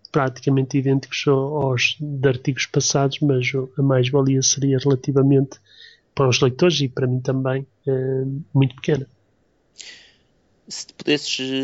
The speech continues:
Speaker 2: eh, adicionar um sensor de medição, tinhas assim algum que neste momento achavas que não eras, que te dava jeito, uma coisa que tivesses interessado agora, o que é que te preocupa agora neste,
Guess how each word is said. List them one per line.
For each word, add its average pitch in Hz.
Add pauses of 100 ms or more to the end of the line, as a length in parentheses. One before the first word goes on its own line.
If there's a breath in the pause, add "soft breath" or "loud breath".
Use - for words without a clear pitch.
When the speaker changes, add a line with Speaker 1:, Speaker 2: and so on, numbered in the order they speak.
(280)
Speaker 2:
eh, 120
adicionar 123
um 120
sensor 120
de 110
medição, 113
tinhas 107
assim 101
algum 92 (200)
que 85
neste 87
momento 92
achavas 90
que 90
não 98
eras, 95
que -
te - (760 loud breath)
dava 117
jeito, 147
uma 120
coisa 135
que -
tivesses 117
interessado 113
agora, 101
o 101
que -
é -
que -
te -
preocupa -
agora 95
neste, 95